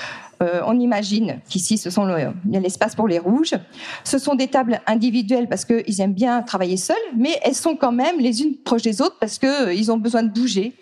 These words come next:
Hein, ils vont vite, donc ils peuvent discuter quand même entre eux. Ils ont à disposition les règles, parce que bien sûr, comme disait Michel Blanquer, Jean-Michel Blanquer, euh,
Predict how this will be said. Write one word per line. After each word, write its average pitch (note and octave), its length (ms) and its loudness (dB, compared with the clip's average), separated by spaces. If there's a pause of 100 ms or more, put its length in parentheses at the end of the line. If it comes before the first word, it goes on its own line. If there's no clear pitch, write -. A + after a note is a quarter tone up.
(300)
Hein, G3+ 140 0
ils G3 100 0
vont F#3+ 120 0
vite, B3 360 0 (400)
donc G#3+ 200 0
ils F#3 60 -2
peuvent G3 180 -2
discuter F3 440 -4
quand E3+ 160 -4
même D#3 140 -2
entre C#3+ 280 -4
eux. A#3 80 0 (640)
Ils C4+ 200 2
ont D4 80 2
à C4 80 4
disposition A3+ 840 0
les A3 160 0
règles, C#4+ 420 0
parce A3 160 -2
que - 100 2
bien A#3 200 2
sûr, C4 420 0
comme A3 160 0
disait G#3+ 220 2
Michel A3+ 260 0
Blanquer, A3+ 420 2 (680)
Jean-Michel F#3+ 380 -2
Blanquer, F3+ 260 -4 (1120)
euh, A3 180 2